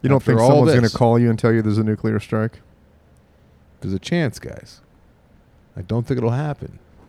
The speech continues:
Speaker 2: but there's a chance that I
Speaker 1: He
Speaker 2: could
Speaker 1: might mention
Speaker 2: become
Speaker 1: the after disaster?
Speaker 2: a big Trump lover.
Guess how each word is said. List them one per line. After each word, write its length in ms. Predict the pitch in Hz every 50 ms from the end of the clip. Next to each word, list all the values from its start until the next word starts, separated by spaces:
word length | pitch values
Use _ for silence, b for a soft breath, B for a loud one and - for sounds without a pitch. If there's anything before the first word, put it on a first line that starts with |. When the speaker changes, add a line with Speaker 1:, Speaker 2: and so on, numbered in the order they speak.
| b b b b b b b b _ - -
Speaker 2:
but 120 | 98 90
there's 180 | 98 95 87 87
a 40 | 85
chance 760 | - - - 180 180 156 110 - - - - - - - - _ b b b b b b b b b b b b _ _ _ _
that 160 | - 87 85
I 100 | 90 98
Speaker 1:
He 40 | 127 127
Speaker 2:
could 60 | 117
Speaker 1:
might 200 | 113 113 117 120
mention 160 | 123 123 110 101 98 120
Speaker 2:
become 20 |
Speaker 1:
the 120 | 113 110 110
after 260 | 113 117 117 - 147
disaster? 600 | 147 160 160 180 185 190 202 202 - - 226 233 220
Speaker 2:
a 60 | 101 92
big 260 | 95 110 107 101 -
Trump 340 | - - 127 131 135 127 -
lover. 500 | 110 98 85 78 69 55 50 - -